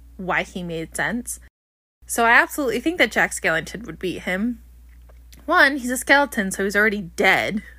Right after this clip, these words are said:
So, like, you can't really kill what's dead. And yeah, like, Jack's pretty nice, but, like, he, he kinda got a little angry in the movie, and that anger scared me. Rudolph, on the other hand, like, what does he have to him? Like, he's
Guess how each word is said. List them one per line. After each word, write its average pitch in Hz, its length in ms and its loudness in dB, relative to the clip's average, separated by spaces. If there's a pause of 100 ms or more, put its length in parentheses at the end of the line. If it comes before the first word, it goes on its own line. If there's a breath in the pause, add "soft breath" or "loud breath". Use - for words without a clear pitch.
(140)
So, - 160 -8
like, 170 200 -4
you 180 60 -10
can't 214 220 -2
really 185 260 -6
kill 175 400 -2
what's 147 300 -8 (260)
dead. 202 540 -2 (1120 loud breath)
And 294 140 0
yeah, 440 280 6
like, 381 160 6
Jack's 466 300 2
pretty 427 260 6
nice, 262 420 4
but, 180 200 -2
like, 180 240 0
he, 269 160 -8 (260)
he 311 100 2
kinda 370 520 2
got 240 240 4
a 202 60 0
little 220 280 0
angry 262 380 -2
in 311 60 -2
the 320 60 -4
movie, 330 360 -2
and 233 120 -2
that 277 160 2
anger 302 280 -6
scared - 720 -2
me. - 260 -16 (460 loud breath)
Rudolph, 330 420 4
on 226 120 0
the 214 120 0
other 208 160 0
hand, 196 260 -4
like, 190 200 -6
what 254 100 0
does 311 100 0
he 294 100 -2
have 240 260 -4
to 240 160 -8
him? - 240 -10
Like, - 180 -10
he's - 260 -8